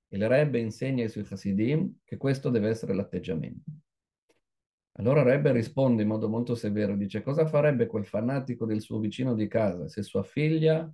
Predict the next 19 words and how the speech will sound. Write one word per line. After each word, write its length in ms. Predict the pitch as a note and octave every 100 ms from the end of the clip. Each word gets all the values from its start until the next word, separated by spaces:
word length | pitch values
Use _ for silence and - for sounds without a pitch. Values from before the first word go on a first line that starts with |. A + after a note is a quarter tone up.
| _ _ _ _ _ G2
abbandonasse 920 | G2+ G#2+ G#2 G#2 G#2+ B2+ C3 - C3
la 140 | G#2+
retta 380 | - F#2+ - -
via? 320 | - - - - _ _ _ _ _ _
Cercherebbe 640 | - G2+ - A2 B2+ C3 B2
di 100 | A2+
ricondurla 680 | A2+ A#2 A2 A2+ C3 A#2+ A2
alla 180 | G#2+
Torah 240 | - A2 B2+
e 40 |
alla 120 | A2+
Mitzvot, 560 | G#2+ G#2+ - D3 F3 D3+
oppure 300 | A#2 C#3+ B2+
dice: 300 | C#3 C#3+ C3
'Hashem, 560 | A#2+ - F3 F3 D#3+ D#3
odierò 500 | C3+ C3+ D3+ F#3 F3+
chi 180 | D#3+
ti 160 | D#3 D3
odia, 500 | E3 D3 A#2+ D#2+